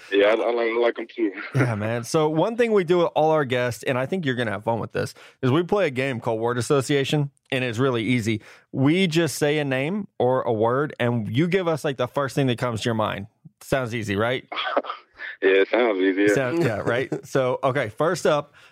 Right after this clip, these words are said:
Speaker 2: uh, and I like to do this 'cause I get to cherry pick, Nick Saban.
Speaker 1: Championships.
Speaker 2: <laughs>
Speaker 3: All right. What about John Dorsey?
Speaker 1: Bubble gum.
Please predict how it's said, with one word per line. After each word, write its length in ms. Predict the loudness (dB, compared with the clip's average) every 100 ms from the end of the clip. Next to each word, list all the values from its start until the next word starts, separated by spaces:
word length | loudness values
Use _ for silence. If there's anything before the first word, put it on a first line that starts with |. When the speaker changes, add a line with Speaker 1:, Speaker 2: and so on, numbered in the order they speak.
| -4
Speaker 2:
uh, 260 | 0 0 0
and 80 | -2
I 120 | 0
like 200 | -2 -4
to 100 | 0
do 140 | 0
this 160 | 2 0
'cause 100 | 0
I 120 | 0
get 80 | -2
to 80 | -2
cherry 240 | 0 2
pick, 260 | 0 -2 _ _ _ 0
Nick 400 | 4 4 2 -6 -6
Saban. 380 | -2 0 -2 -6 _ _ _ _ _ _ _ _
Speaker 1:
Championships. 720 | 0 0 0 -4 0 2 0 -6 -18 -20 _ -6
Speaker 2:
<laughs> 0 | -6 -8 -18 _ _ _ 0 0 -4 -8 -6 -6 -8 -6 -6 -8 -6 -8 -10 -20 -16 -8 -6 -6 -4 -4 0 0 2 0 0 2 0 0 -2
Speaker 3:
All 100 | 0
right. 440 | -2 -2 -2 -4 -4
What 220 | 0 2 2
about 300 | 0 0 0
John 340 | 0 0 2
Dorsey? 480 | 2 2 -2 -10 -16 -20 _ _ _ _ _ -6 2
Speaker 1:
Bubble 260 | 4 4
gum. 320 | 4 2 0